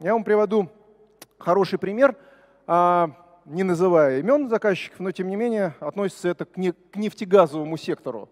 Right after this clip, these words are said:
в России. Есть, а, заказчик, который использует Клик, очень активно использует Клик. А, в качестве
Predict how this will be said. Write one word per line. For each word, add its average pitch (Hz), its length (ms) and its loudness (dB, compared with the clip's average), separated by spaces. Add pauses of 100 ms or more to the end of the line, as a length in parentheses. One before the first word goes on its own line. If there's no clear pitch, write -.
(540)
в 143 120 -2
России. 147 420 0
Есть, 190 400 -4 (480)
а, 160 300 2
заказчик, 208 360 -4
который 214 280 -4
использует 196 360 -2
Клик, - 320 -6 (120)
очень 175 220 -8
активно 147 320 -8
использует 226 420 -10
Клик. 247 180 -12 (600)
А, 160 180 0
в - 40 -12
качестве 196 640 -2